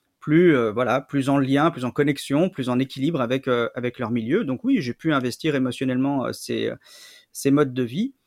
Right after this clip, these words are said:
que j'ai déconstruits, mais ça m'a fait, ça m'a pris du temps. Et pour être tout à fait honnête, il, il y a quelque chose qui m'agace un petit peu, moi, dans, dans le mi-, dans, dans la, la prescription écologique, c'est, euh, la, la, l'intention de déconstruire les imaginaires. Moi, je pense que l'imaginaire, il faut surtout pas y toucher, c'est quelque chose de sacré.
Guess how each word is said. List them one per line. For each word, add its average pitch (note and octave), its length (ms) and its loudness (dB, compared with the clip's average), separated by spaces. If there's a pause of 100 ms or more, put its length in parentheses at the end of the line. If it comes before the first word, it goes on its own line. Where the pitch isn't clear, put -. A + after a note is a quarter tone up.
(480)
que F3+ 180 4
j'ai D#3+ 160 2
déconstruits, D#3 460 0
mais A#2+ 80 0
ça - 100 -8
m'a A#2+ 140 -2
fait, B2 340 -2
ça - 100 -10
m'a A#2 120 -6
pris B2 120 -10
du A2+ 140 -8
temps. A#3 320 -2
Et F3 360 4 (800)
pour D3+ 240 0
être C#3+ 80 -2
tout - 100 -20
à - 80 -2
fait D3+ 140 -2
honnête, G3 340 -2
il, C3+ 180 -4
il C3 280 -6
y C3 80 -2
a B2 80 0
quelque B2 200 -8
chose C#3+ 220 -4
qui C3 120 -8
m'agace B2 420 -4
un C3 80 -2
petit C#3 120 -6
peu, D3+ 140 2
moi, A#2+ 140 2
dans, A#2+ 180 -4
dans A#2 140 -6
le A#2+ 60 -4
mi-, A#2 260 -6
dans, A2+ 180 -10 (160)
dans A2+ 280 -10
la, A2 220 -6 (160)
la A2 200 -10
prescription C3+ 400 -6
écologique, C3+ 420 -2
c'est, D#3+ 300 0
euh, A#2+ 80 -2
la, A#2+ 220 -2
la, A#2+ 80 -8 (440)
l'intention C#3 480 0
de C#3 80 2
déconstruire C#3+ 480 0
les C#3 160 2
imaginaires. C#3 480 2
Moi, B2 80 -4
je A2 80 -8
pense C#3 180 -10
que B2 100 -8
l'imaginaire, A#2 420 -6
il C3 40 -8
faut - 120 -14
surtout F3 280 -6
pas C#3 140 -2
y A2+ 60 -6
toucher, F3+ 380 -6
c'est - 200 -16
quelque A#2 220 -12
chose B2 180 -10
de - 80 -12
sacré. C#3 480 -8